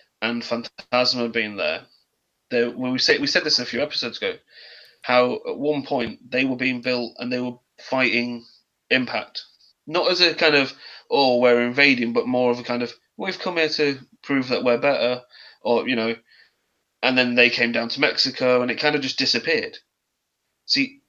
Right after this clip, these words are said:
I'm not saying they should have built some, like, kind of L W O, like, stable, but that's all they needed to do with, with Phoenix and, uh, Penta, because randomly Penta was with Phantasma.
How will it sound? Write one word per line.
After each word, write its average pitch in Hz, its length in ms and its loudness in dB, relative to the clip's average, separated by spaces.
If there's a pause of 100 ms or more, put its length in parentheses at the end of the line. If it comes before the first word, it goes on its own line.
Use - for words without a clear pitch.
(140)
I'm 143 120 0
not 151 140 4
saying 151 160 4
they 139 60 2
should 131 160 0
have 127 80 -2
built 127 180 0
some, 123 120 -2
like, 120 200 -2
kind 123 160 -2
of 120 120 -8
L 123 220 2
W 120 300 -2
O, 117 200 0 (280)
like, 123 260 -4
stable, 123 560 0 (800)
but 135 180 4
that's 147 180 2
all 165 100 4
they 160 100 6
needed 151 220 -2
to 135 80 -10
do 147 140 0
with, - 340 -6
with 127 220 -4
Phoenix 139 400 0
and, 123 280 -6 (140)
uh, 123 160 0
Penta, 123 280 2
because 139 420 -4
randomly 143 640 -2 (140)
Penta 151 320 -2
was 151 180 -2
with 151 140 -2
Phantasma. 156 640 -4